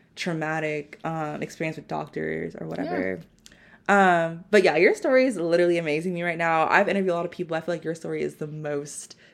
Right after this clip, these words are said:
Speaker 1: just, like, dynamic and
Speaker 2: Yeah.
Speaker 1: interesting 'cause you were so young when it happened to you.
Speaker 2: Yeah.
Speaker 1: Um, so I know we discussed through Zoom when I first pre-interviewed you earlier,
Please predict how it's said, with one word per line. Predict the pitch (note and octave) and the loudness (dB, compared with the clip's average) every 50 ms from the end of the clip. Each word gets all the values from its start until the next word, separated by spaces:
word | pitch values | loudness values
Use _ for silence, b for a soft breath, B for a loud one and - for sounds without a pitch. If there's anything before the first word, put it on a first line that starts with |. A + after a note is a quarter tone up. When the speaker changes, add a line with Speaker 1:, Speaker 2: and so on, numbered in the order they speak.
| b - | b -4
Speaker 1:
just, | E3 E3 D#3+ - | -4 -4 -4 -4
like, | - D#3+ D#3 | -6 -6 -4
dynamic | - D3+ D3 D3 C#3+ D3 D3+ C#3+ - D#3+ E3 - - - | -2 -4 -4 -4 -6 -8 -6 -6 -8 -8 -8 -10 -6 -2
and | - D#3+ D3 D3 C#3 C#3 C3+ C3+ - B2 - - - - _ - | 0 0 2 0 0 -2 -2 -4 -4 -4 -6 -10 -12 -12 _ -4
Speaker 2:
Yeah. | E3 | -4
Speaker 1:
interesting | E3 E3 - E3 D#3 D#3+ - D3+ | -4 -4 -4 -6 -6 -4 -4 -6
'cause | D3+ E3+ E3 | -6 -6 -4
you | F3 | -2
were | F3 E3+ | -2 -2
so | F3 - F3 E3+ | 0 -2 -2 -2
young | D#3+ D3+ D3 | -2 -2 -2
when | C#3+ | -2
it | - E3 | -4 -4
happened | E3+ D3+ D#3+ - D3+ D3+ | -6 -6 -8 -8 -10 -8
to | - - | -4 -2
you. | - - | -2 0
Speaker 2:
Yeah. | - - C#3 B1+ - - - B B B B B B B - | 0 0 0 -2 -4 -8 -14 B B B B B B B -2
Speaker 1:
Um, | G3+ G3+ G3 F#3 F3 E3+ D#3+ C#3+ - | 2 2 4 4 2 2 0 -4 -6
so | - - A3 | 0 4 4
I | G3+ G3 G3 | 6 6 4
know | F#3+ F#3 F3+ F#3 | 4 4 4 4
we | G#3 G#3+ | 4 2
discussed | G#3+ G#3+ - G#3 F#3 F#3 G3 G3 - - | 0 -2 0 2 2 2 2 0 -4 -2
through | F#3 F3 E3 F3+ | -2 0 0 0
Zoom | E3+ E3+ E3 E3 | 0 0 -2 -2
when | D#3+ D#3 | 0 -2
I | D#3 | -4
first | D#3+ - E3 E3 F3 - - | -2 0 0 -2 -2 -4 -4
pre-interviewed | - F3 D#3 - E3 E3 - E3 D#3+ D#3 D#3 | -4 -2 -2 -2 -4 -6 -8 -8 -8 -6 -6
you | D3+ D3+ D#3 D3+ | -4 -4 -4 -2
earlier, | - - E3+ E3+ E3+ E3+ E3 D#3+ D#3 E3 D#3+ | 0 2 0 2 2 0 0 0 -2 -4 -8